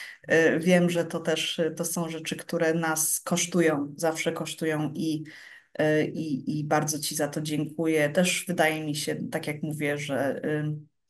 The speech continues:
dla Malidomy to byłoby coś, em, bardzo pięknego. Wiem, że on się wzruszał, jak jemu powiedziałam, że jego książka,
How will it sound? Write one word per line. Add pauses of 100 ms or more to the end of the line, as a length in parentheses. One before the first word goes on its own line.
(120)
dla
Malidomy
to
byłoby
coś,
em, (460)
bardzo
pięknego.
Wiem,
że
on
się
wzruszał,
jak
jemu
powiedziałam, (880)
że
jego
książka,